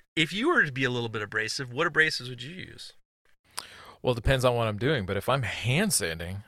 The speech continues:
Speaker 2: I'm
Speaker 1: There you
Speaker 2: going
Speaker 1: go.
Speaker 2: for Indasa. Indasa Rhino Wet is, I mean, honestly,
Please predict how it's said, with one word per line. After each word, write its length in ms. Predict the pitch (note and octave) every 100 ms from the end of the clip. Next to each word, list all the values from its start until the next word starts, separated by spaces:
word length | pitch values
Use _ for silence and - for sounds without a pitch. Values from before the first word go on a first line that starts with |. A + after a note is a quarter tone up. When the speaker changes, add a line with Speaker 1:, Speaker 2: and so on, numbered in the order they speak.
| - -
Speaker 2:
I'm 180 | B2
Speaker 1:
There 80 | C#3
you 60 | F#2
Speaker 2:
going 180 | F2+ A#2+
Speaker 1:
go. 60 |
Speaker 2:
for 360 | G2+ G2 G2 - _ _ -
Indasa. 760 | C3+ D3+ C3+ F2 - A#1+ C2+ G2+ _ _ _ - - - - - - -
Indasa 540 | B2+ A#2+ D3+ F3+ F#3+ A#2+
Rhino 360 | A2+ G2+ F2
Wet 300 | F2 F2 - _ _ - - - - -
is, 540 | C3 B2+ B2 A2 - - _ _ _ -
I 60 | D#3
mean, 240 | D3+ B2+ -
honestly, 480 | C#3 D#3 - C#3+ B2